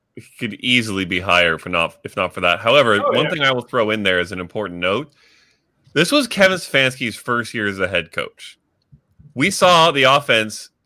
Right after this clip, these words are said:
Speaker 1: get better just halfway through this season, and how good it got by the end of a first-year head coach's first season,
Speaker 2: Oh, it was
Speaker 1: in my
Speaker 2: cooking.
Speaker 1: opinion,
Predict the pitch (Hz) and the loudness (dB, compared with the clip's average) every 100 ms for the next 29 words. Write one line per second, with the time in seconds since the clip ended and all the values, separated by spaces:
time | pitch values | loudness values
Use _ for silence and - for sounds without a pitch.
0 | - 117 127 110 123 123 107 104 104 - | -8 -2 -2 2 2 4 2 0 -4 0
1 | 131 139 - - - 127 131 135 120 123 | 2 0 -6 -10 0 0 0 -6 -6 -8
2 | 110 98 - - 147 101 82 82 - _ | -8 -10 -10 -4 -4 -4 -10 -14 -20 _
3 | _ _ - 135 135 135 147 147 175 127 | _ _ -2 2 2 2 2 4 4 4
4 | 127 143 101 98 104 123 - 113 107 113 | 2 2 -2 0 2 2 2 0 0 -2
5 | 117 107 - 107 101 - 123 123 - 120 | -2 -6 -4 -4 -6 -8 -8 -8 -8 -8
6 | 110 117 104 - 110 107 104 - 120 113 | -2 -2 -2 -6 -8 -8 -12 -8 -6 -6
7 | - 107 113 139 180 208 - _ - 175 | -10 -10 -10 -8 -8 -10 -14 _ -8 -2
8 | 165 170 127 120 123 123 151 143 160 175 | 0 0 0 2 2 0 -2 -2 0 -2